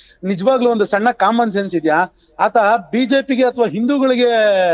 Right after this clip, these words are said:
ಮಾತ್ರ ಎಂ ಪಿನ ಅಥವಾ ಇಡೀ ಸಮಾಜಕ್ಕೆ, ನಾಗರಿಕ ಸಮಾಜಕ್ಕೆ ಎಂ ಪಿನ ಸರ್? ಆ ವ್ಯಕ್ತಿಗೆ ಕನಿಷ್ಠ ಪ್ರಜ್ಞೆನಾದ್ರೂ ಇದೆಯಾ ಅನ್ನೋದು ನನ್ನ ಪ್ರಶ್ನೆ.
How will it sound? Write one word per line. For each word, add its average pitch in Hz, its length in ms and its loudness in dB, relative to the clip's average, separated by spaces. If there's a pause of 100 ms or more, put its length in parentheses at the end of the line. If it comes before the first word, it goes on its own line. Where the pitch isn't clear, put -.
(440)
ಮಾತ್ರ 226 360 2 (160)
ಎಂ 214 200 0
ಪಿನ 233 200 0 (360)
ಅಥವಾ 240 360 2
ಇಡೀ 220 640 0 (680)
ಸಮಾಜಕ್ಕೆ, 226 680 0 (280)
ನಾಗರಿಕ 233 420 0
ಸಮಾಜಕ್ಕೆ 214 540 -2
ಎಂ 180 180 -4
ಪಿನ 156 180 -6
ಸರ್? 139 220 -4 (560)
ಆ 165 40 0
ವ್ಯಕ್ತಿಗೆ 214 400 0
ಕನಿಷ್ಠ 254 400 -2
ಪ್ರಜ್ಞೆನಾದ್ರೂ 233 720 0
ಇದೆಯಾ 208 320 0
ಅನ್ನೋದು 202 260 0
ನನ್ನ 165 200 0
ಪ್ರಶ್ನೆ. 165 420 -4